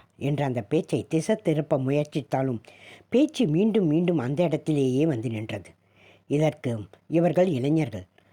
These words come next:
வயது இருபதுக்கு மேல், இருபத்தைந்து வ-, வயதுக்குள் இருக்கலாம். சிலர் கல்லூரியில் படித்து கொண்டிருப்பவர்கள், சிலர் படிக்காமல் ஊரை சுற்றி வலம் வந்து கொண்டிருப்பவர்கள். பேசிக்கொண்டிருந்த இடம்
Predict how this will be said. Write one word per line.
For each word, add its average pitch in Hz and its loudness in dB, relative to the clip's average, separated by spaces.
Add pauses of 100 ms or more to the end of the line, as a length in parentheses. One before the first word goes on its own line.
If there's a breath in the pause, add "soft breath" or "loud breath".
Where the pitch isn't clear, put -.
(100)
வயது 233 2
இருபதுக்கு 160 0
மேல், 139 -2
இருபத்தைந்து 156 2
வ-, 120 -4
வயதுக்குள் 156 2
இருக்கலாம். 127 -2 (420 loud breath)
சிலர் 214 2
கல்லூரியில் 190 2
படித்து 151 0
கொண்டிருப்பவர்கள், 113 -4 (420 soft breath)
சிலர் 180 0
படிக்காமல் 165 0
ஊரை 165 2
சுற்றி 160 -4
வலம் 147 0
வந்து 127 -2
கொண்டிருப்பவர்கள். 110 -6 (640 soft breath)
பேசிக்கொண்டிருந்த 180 2
இடம் 127 -2